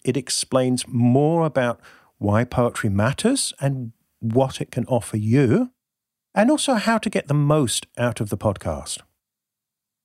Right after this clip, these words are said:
You can also read all the poems on the website, a mouthful of air dot F M, and on Instagram at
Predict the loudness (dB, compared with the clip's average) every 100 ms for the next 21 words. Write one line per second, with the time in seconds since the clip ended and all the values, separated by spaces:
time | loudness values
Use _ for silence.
0 | _ -4 -2 -2 0 0 0 0 0 -2
1 | -2 0 0 -2 0 2 4 2 2 2
2 | 2 0 -2 -4 -2 0 0 -2 -2 2
3 | 2 0 0 0 0 -6 -16 _ _ _
4 | _ _ -4 0 2 0 -2 -2 -2 0
5 | -2 -2 -2 2 2 0 -4 0 0 -2
6 | _ -2 0 2 2 2 -2 _ _ _
7 | _ _ 0 2 4 4 2 -6 _ 4
8 | 4 4 2 2 2 -2 -10 -20 _ _
9 | -2 0 -2